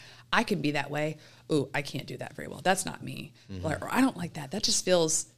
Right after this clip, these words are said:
Speaker 1: salesy." You know, all those little things where you're like, "Mm, not sure." You can cultivate your own sales process.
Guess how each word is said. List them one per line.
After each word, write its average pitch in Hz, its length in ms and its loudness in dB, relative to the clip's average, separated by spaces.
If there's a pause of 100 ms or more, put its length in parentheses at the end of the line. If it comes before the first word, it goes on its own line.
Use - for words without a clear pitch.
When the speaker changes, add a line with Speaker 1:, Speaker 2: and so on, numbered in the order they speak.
Speaker 1:
salesy." 131 760 -8
You 185 160 4
know, 139 240 0 (260)
all 214 140 8
those 240 140 4
little 233 140 6
things 202 240 2
where 175 100 4
you're 165 40 4
like, 156 240 0
"Mm, 277 480 4
not 208 240 0
sure." 202 240 4 (360)
You 233 180 4
can 247 160 4
cultivate 233 680 4
your 165 280 2
own 208 260 4
sales 262 380 4
process. 143 800 0